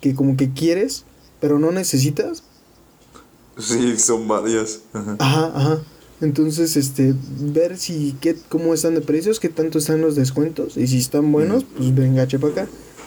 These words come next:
Speaker 1: Si digo,
Speaker 2: Ok.
Speaker 1: "No mames, la neta sigue estando muy caro", pues, n-, pues no.
Speaker 2: Pues no, noche venga pa' acá.
Speaker 1: Noche venga, vaya,
Speaker 2: ¿Cuál,
Speaker 1: che,
Speaker 2: cuál
Speaker 1: vaya,
Speaker 2: sería
Speaker 1: che pa'
Speaker 2: como
Speaker 1: allá.
Speaker 2: tu límite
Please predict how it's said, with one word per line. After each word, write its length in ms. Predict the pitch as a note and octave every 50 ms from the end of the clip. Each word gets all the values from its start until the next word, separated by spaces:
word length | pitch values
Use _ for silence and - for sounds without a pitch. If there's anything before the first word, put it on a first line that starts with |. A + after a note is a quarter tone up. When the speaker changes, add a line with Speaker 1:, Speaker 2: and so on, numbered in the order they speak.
| -
Speaker 1:
Si 240 | - - - - -
digo, 140 | - E4+ F4
Speaker 2:
Ok. 100 | F3+ F#3
Speaker 1:
"No 160 | F#3+ G3+ G#3
mames, 320 | A3 A3 G#3+ G#3+ G3 F3 D#3+
la 120 | D#3 D#3+
neta 220 | E3+ E3+ E3+ F3
sigue 140 | E3+ E3+ E3
estando 240 | D#3+ D#3+ E3+ D#3+ E3
muy 140 | F3 F3+ F3+
caro", 260 | F3+ F3+ E3+ F#3 G#3
pues, 200 | - - C3+ B2+
n-, 400 | C3+ B2+ B2+ B2+ B2 B2+ B2+ B2+ B2+ -
pues 140 | - B2+ B2
no. 160 | B2+ B2+ C3 C3 - - - - - - - - - - - - - - -
Speaker 2:
Pues 140 | - F2+
no, 200 | E2 E2+ E2+ E2 -
noche 300 | F2+ F2 E2+ E2+ - F2
venga 260 | E2 D#2+ D#2+ D#2+ D#2+
pa' 160 | D#2 D#2+ - -
acá. 160 | - - -
Speaker 1:
Noche 360 | C#3 C3+ C3+ C3+ C3 - C3+
venga, 180 | B2+ B2+ B2+ B2+
vaya, 320 | A#2+ C#3 C#3 C#3 C3+ C3+ C#3+
Speaker 2:
¿Cuál, 160 | - - -
Speaker 1:
che, 60 | - -
Speaker 2:
cuál 140 | - A#2+
Speaker 1:
vaya, 100 | D3+ D#3 -
Speaker 2:
sería 80 | A2 A2
Speaker 1:
che 40 | -
pa' 80 | -
Speaker 2:
como 120 | D3+ D#3 F2
Speaker 1:
allá. 100 | F3+ -
Speaker 2:
tu 100 | - E2+
límite 680 | F2 F#2 G2 G#2+ G#2+ - G#2+ - G#2+ - - - -